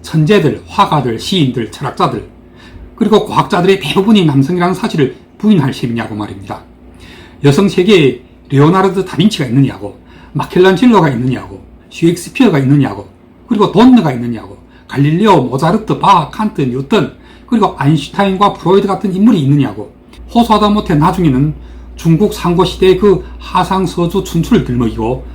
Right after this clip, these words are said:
나아가서는 양귀비까지 물고 늘어집니다. 양귀비가 누굽니까?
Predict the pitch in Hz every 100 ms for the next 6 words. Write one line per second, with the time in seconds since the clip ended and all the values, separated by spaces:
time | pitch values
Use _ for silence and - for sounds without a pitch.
0 | - - 139 185 175 151 135 123 127 147
1 | - 135 127 110 107 110 - 110 101 107
2 | - - - - - 143 139 143 202 165
3 | 143 180 131 110 110 -